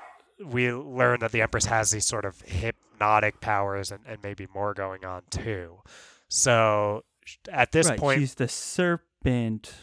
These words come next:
Speaker 2: which is one of the tri-, which is the last remaining member of the trifecta, right? Is the
Speaker 1: Mm-hmm.
Speaker 2: Serpent?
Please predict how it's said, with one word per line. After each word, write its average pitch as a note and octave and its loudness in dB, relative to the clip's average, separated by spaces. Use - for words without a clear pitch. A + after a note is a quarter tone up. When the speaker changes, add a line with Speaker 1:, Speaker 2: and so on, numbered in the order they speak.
Speaker 2:
which B2 -6
is A#2 -4
one B2 -2
of A2+ -4
the A2+ -4
tri-, A2 -8
which C3+ -2
is B2+ -8
the A#2+ -2
last D3 -2
remaining A2+ 2
member A2 -2
of A2 -4
the A2 2
trifecta, G#2+ -6
right? A#2 -4
Is A#2 -6
the B2 -8
Speaker 1:
Mm-hmm. - -10
Speaker 2:
Serpent? C3+ -2